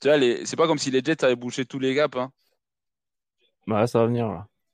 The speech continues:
Speaker 1: Ouais, mais là, du coup, ouais, là, par contre, ça va être plus compliqué. Regarde,
Speaker 2: Non, même pas.
Speaker 1: euh, vu-,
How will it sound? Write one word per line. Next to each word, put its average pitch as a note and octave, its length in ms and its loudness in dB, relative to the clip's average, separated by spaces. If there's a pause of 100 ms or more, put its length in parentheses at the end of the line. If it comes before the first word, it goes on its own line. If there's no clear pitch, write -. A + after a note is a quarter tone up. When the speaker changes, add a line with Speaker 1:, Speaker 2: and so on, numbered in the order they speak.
(440)
Speaker 1:
Ouais, A#2+ 240 0
mais A2 140 0
là, B2+ 160 2
du A2+ 140 -6
coup, C3+ 200 -6
ouais, C3+ 200 4
là, A#2 160 0
par G#2+ 200 -8
contre, C#3 260 -6
ça G#2+ 140 -4
va G#2+ 60 0
être F#2 60 -8
plus G#2+ 120 -14
compliqué. A2+ 300 -4
Regarde, A2 300 2
Speaker 2:
Non, G2+ 80 -2
même C#3 120 2
pas. C#3 180 6
Speaker 1:
euh, - 200 -2
vu-, - 160 -18